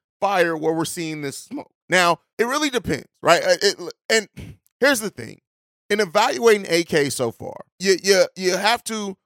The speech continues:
also use hindsight. Like, at some of the time, the deals that, at the time, some of the deals that he made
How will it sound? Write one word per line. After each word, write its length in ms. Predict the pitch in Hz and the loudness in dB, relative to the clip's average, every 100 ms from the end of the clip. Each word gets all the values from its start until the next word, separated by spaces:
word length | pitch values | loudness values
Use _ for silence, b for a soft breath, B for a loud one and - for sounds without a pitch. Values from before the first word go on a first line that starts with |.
| _ 196 | _ -4
also 300 | 202 - 185 | -2 -2 -6
use 300 | 170 170 160 | -4 -4 -2
hindsight. 320 | 156 139 147 | -2 0 -2
Like, 120 | 147 | -2
at 60 | 160 | 2
some 160 | 285 | 0
of 60 | 330 | 0
the 80 | 269 | -4
time, 420 | 220 185 180 170 _ _ | -2 0 -2 -6 _ _
the 80 | 160 | -2
deals 280 | 160 214 196 | 2 4 4
that, 180 | 160 - - | 0 -4 -2
at 200 | 226 - | -2 0
the 80 | 202 | -4
time, 400 | - 180 185 180 | -4 -4 -2 -4
some 140 | 180 | -6
of 40 | 160 | -6
the 80 | |
deals 300 | 143 156 165 | -4 -2 0
that 100 | 151 | -2
he 100 | 143 | -4
made 480 | 127 131 139 135 113 | -6 -4 -4 -4 -8